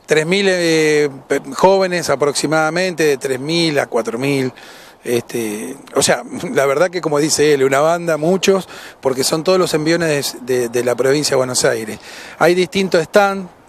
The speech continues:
de, de, digamos, de concientización, eh, charlas, este,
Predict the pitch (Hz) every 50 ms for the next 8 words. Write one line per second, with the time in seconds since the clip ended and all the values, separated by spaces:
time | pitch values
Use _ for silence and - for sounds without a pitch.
0 | - - - 135 139 135 131 131 123 131 131 131 127 123 123 117 113 113 117 117
1 | 131 131 - - - - - - - - - - - - - - - - - -
2 | - - - - 131 135 135 147 151 143 139 135 131 - 139 135 135 123 - -
3 | 143 139 135 - - - 143 120 135 123 - - 165 170 175 170 170 165 165 165
4 | 160 156 156 147 - - - - - - - - 131 135 131 127 123 123 120 120
5 | 117 117 117 - - 175 170 165 165 160 160 156 156 156 151 151 147 147 143 143
6 | 139 139 131 - - 135 127 131 123 - - - 127 123 120 120 120 117 117 117
7 | 113